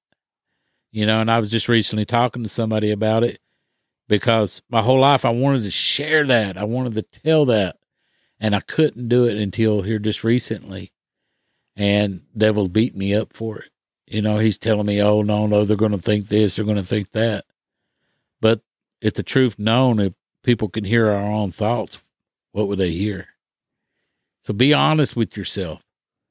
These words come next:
because if you can be honest with yourself, God can be honest with you, and you can be honest with God. And then when you do go out and you do minister,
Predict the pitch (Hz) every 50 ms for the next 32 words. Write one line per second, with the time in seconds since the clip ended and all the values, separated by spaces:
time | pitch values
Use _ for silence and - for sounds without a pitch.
0 | _ _ _ _ _ _ _ _ - 107 - 123 113 95 104 101 107 120 131 -
1 | 151 127 127 123 120 110 110 113 123 120 110 - - 101 95 - 98 92 - 107
2 | 98 92 90 85 - _ _ _ _ _ _ _ _ _ _ - 104 107 110 104
3 | - 104 104 104 104 101 101 101 98 92 - 101 90 87 101 107 107 107 101 95
4 | 98 98 95 101 98 92 90 87 82 - - 82 80 85 92 92 101 98 90 95
5 | 101 104 _ _ _ _ _ _ _ _ _ _ _ _ _ _ _ 101 95 101
6 | 101 101 104 104 104 104 98 95 110 117 120 117 110 104 101 98 98 95 95 95
7 | 92 95 95 95 95 110 117 120 113 104 98 98 98 85 - - - 95 92